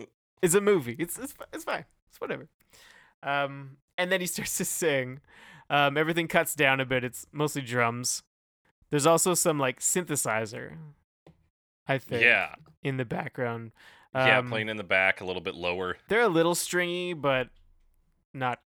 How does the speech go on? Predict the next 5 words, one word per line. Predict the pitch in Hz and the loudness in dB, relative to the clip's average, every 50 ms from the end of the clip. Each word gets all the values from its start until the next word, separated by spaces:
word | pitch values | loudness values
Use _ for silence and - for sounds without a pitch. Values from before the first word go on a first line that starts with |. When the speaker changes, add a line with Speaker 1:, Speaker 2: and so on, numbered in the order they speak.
| _ _ _ _ _ _ - _ - | _ _ _ _ _ _ -20 _ -6
Speaker 1:
not | - 131 123 | -2 -2 -2
like | 123 117 113 | -2 -4 -8
the | 110 - | -12 -16
strings. | - - 113 110 113 - - - - - _ _ _ _ _ _ _ _ _ _ - - - - - - - | -14 -12 -12 -12 -12 -14 -16 -16 -18 -20 _ _ _ _ _ _ _ _ _ _ -20 -20 -20 -20 -20 -20 -8
Speaker 2:
Yeah, | 98 104 104 101 90 85 | 0 2 2 4 4 2